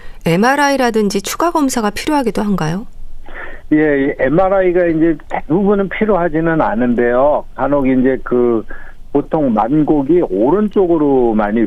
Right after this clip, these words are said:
Speaker 2: 휩니다.
Speaker 1: 예.
Speaker 2: 그래서 이제 우측으로 많이 휘는데 유별나게 이제 왼쪽으로 휘어 있다든지 또 각도가 빠르게 진행을 한다든지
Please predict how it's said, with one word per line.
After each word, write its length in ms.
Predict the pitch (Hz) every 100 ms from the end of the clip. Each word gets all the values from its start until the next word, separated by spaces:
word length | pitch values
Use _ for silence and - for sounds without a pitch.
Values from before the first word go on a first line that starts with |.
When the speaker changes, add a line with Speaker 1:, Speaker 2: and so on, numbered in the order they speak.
| -
Speaker 2:
휩니다. 500 | 208 180 120 113 139 151
Speaker 1:
예. 220 | 135 120
Speaker 2:
그래서 300 | 123 123 123
이제 100 | 123
우측으로 1040 | 113 117 139 151 - - 151 151 139 135
많이 280 | 120 110 120
휘는데 640 | 113 139 123 127 165 117 - - - - -
유별나게 680 | 120 143 190 180 160 151 147
이제 160 | 127
왼쪽으로 800 | 127 101 123 160 185 160 151 139
휘어 240 | - 156 131
있다든지 800 | 120 - 110 110 107 123 202 240 - - - -
또 100 | 156 -
각도가 840 | - - - 180 156 151 139 127 110 -
빠르게 480 | 214 214 214 190 143 -
진행을 440 | 139 139 131 131
한다든지 800 | 127 156 139 117 113 104 110 95